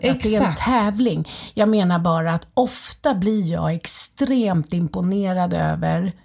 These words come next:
Speaker 1: hur människor som har blivit utsatta på ett sätt som gör att man, det är ju ont liksom.
Speaker 2: Mm.
Speaker 1: För att man tänker att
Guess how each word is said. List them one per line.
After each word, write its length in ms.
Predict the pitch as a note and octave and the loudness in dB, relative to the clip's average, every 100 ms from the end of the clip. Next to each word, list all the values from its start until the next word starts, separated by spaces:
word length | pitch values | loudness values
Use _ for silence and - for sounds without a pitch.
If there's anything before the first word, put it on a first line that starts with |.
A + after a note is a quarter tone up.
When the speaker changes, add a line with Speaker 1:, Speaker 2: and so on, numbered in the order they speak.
| _ | _
Speaker 1:
hur 180 | G3+ F#3+ | 2 4
människor 560 | G3+ F3 D#3+ D3+ F#3 | 4 4 2 0 -2
som 240 | D#3+ F3+ E3+ | -2 0 2
har 100 | F#3 | 2
blivit 320 | F3+ F#3+ - | 0 -2 0
utsatta 840 | C4 A#3 A#3+ - - B3 - - G#3 | 2 2 0 -2 -2 -4 -4 -2 -2
på 180 | - | -2
ett 120 | F#3 - | -2 -2
sätt 360 | - D#3+ C#3+ | 0 0 0
som 300 | - G3 F3+ | -4 0 0
gör 260 | F3+ D3+ D3 | 2 2 0
att 240 | D3+ - | -2 -4
man, 280 | E3+ D3+ D3 - - - _ _ _ _ _ | -4 -2 -2 -6 -18 -20 _ _ _ _ _
det 120 | G3 A3+ | -2 0
är 40 | |
ju 100 | A#3+ B3 | 0 2
ont 400 | C4 D4+ A3+ - | 4 4 2 -2
liksom. 400 | - - - - | -8 -6 -4 0
Speaker 2:
Mm. 400 | G3 F#3 F3+ F3 | 0 0 0 0
Speaker 1:
För 140 | E3+ | 2
att 140 | F#3 G3 | 2 2
man 160 | F3+ | 0
tänker 460 | E3 D#3+ D3+ - D#3 | 2 2 0 -2 -4
att 300 | D#3 - - | -4 -6 -14